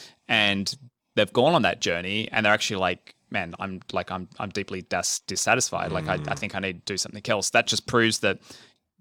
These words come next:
Speaker 1: you can't get to job happiness with just those hygiene factors, of which pay is one. It's super interesting.
Speaker 2: Right.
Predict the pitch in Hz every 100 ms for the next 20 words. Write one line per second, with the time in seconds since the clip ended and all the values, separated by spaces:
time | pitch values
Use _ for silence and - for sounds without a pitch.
0 | 156 113 - 143 139 135 - 110 - -
1 | 101 95 85 107 95 - 98 - 117 190
2 | - 110 104 98 - 90 - 92 95 90
3 | 90 90 - 92 110 110 123 - 117 107
4 | 92 101 92 90 - - 110 87 90 92
5 | 101 - - 80 76